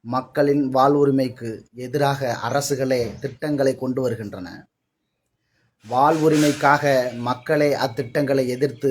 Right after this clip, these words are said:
போராடுகிறார்கள். இந்தியாவால் தான் மேலே கூறப்பட்டுள்ள அனைத்து திட்டங்களும் கொண்டு வரப்பட்டன. தமிழ்நாட்டில்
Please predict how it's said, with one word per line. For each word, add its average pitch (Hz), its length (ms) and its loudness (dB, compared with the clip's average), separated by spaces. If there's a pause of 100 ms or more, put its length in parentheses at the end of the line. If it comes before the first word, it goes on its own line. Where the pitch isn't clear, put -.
(100)
போராடுகிறார்கள். 117 840 -6 (2000)
இந்தியாவால் 135 720 2
தான் 131 320 -2 (480)
மேலே 139 420 2
கூறப்பட்டுள்ள 135 640 0
அனைத்து 135 420 -2
திட்டங்களும் 131 600 -2 (160)
கொண்டு 143 260 -6
வரப்பட்டன. 135 540 -2 (1600)
தமிழ்நாட்டில் 143 600 -2